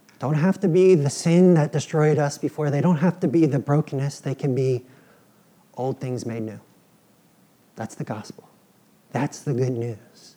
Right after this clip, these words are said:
that Jesus gives us. And how do we know that it's good news? 'Cause he died and he rose again. So, let me pray for us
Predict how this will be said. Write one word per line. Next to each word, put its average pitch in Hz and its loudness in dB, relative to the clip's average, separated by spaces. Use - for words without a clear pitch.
that 110 -20
Jesus 110 -14
gives - -18
us. - -20
And - -20
how 151 -6
do 147 -2
we 143 -2
know 139 0
that 120 -6
it's 107 -16
good 107 -16
news? 104 -20
'Cause - -20
he 117 -12
died 117 -12
and - -20
he 113 -12
rose 110 -14
again. 131 -12
So, 139 -2
let - -8
me 185 -2
pray 139 -4
for 123 -8
us - -16